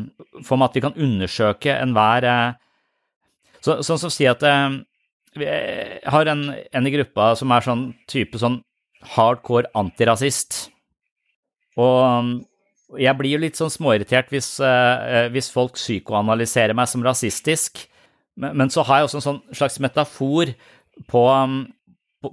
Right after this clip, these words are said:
på hele personligheten vår, at det inni oss, altså hele bevisstheten min er bare et rom hvor det dukker opp mange ting,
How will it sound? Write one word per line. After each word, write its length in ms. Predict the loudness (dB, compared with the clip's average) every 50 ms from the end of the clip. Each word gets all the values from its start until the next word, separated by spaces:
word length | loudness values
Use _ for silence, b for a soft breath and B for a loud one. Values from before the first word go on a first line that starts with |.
| -4 0
på 120 | 2 2 2 2 2 0
hele 240 | 0 0 0 0 0
personligheten 640 | 0 -2 -2 -2 -4 -6 -2 0 0 0 0 0 0
vår, 140 | 2 2 2 2
at 80 | 0 0
det 60 | -2 -2 -2 -2 0
inni 220 | 0 2 2 2 2
oss, 300 | 2 2 0 -4 -8 -10
altså 320 | -10 -6 -6 -4 -2 -2 -2 0
hele 220 | -2 -2 -2 -4 -8 -12 -16 -16 -8 -4 0
bevisstheten 480 | 0 0 0 0 0 0 0 0 0 0
min 100 | 2 2
er 140 | 4 4 4
bare 160 | 4 2 2
et 80 | 2 0 0
rom 240 | 0 0 0 0 0
hvor 100 | 0 0 0
det 80 | 0 -2
dukker 220 | -4 -4 -4 -2
opp 80 | 0 0
mange 160 | 0 0 0 0
ting, 300 | -2 -2 -2 -2 -4